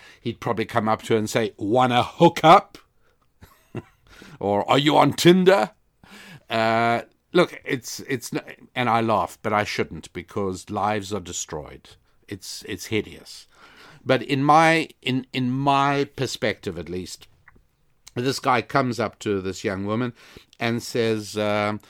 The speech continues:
"Would you like to go out with me to a movie, um,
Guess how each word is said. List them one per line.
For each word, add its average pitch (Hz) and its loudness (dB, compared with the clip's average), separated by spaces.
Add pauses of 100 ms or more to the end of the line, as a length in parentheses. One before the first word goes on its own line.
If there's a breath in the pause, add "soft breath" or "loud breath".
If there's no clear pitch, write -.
(160 loud breath)
"Would 131 0
you 143 0
like 123 -2
to 117 0
go 110 0
out 110 2
with 104 -4
me 110 -4
to 110 -4
a 104 -2
movie, 92 -4 (200)
um, 82 -10